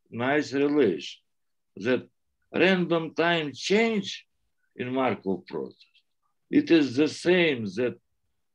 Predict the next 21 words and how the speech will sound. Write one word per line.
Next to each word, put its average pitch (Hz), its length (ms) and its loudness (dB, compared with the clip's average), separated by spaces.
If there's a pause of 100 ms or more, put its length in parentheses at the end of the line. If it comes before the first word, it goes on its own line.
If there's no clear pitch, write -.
(600)
shift - 640 4 (160)
from 113 300 -2
Kolmogorov 147 840 4
equation 85 540 -4 (520)
with 113 220 -2
normal 131 480 2
time 92 300 -2
derivative 76 640 -8 (400)
to 160 120 0
fractional 104 760 -2
Kolmogorov 67 600 -14
equation. - 440 -20 (400)
So 123 460 0 (460)
we - 140 2 (100)
have 180 260 2
two 196 180 8
equivalent 170 760 4 (720)
objects, 98 440 -4 (1200)
random 143 500 0
time 135 320 0
change 196 680 0